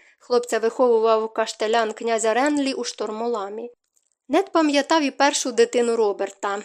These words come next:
дочку, що народилася у долині, коли Роберт сам був іще дитя. Маленька гарненька дівчинка,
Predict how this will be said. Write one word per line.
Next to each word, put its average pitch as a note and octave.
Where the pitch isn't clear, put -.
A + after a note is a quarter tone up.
дочку, A3
що A#3
народилася A3+
у A3+
долині, G#3+
коли G#3
Роберт A3+
сам E4
був C#4+
іще -
дитя. G#3+
Маленька F4+
гарненька D4+
дівчинка, A3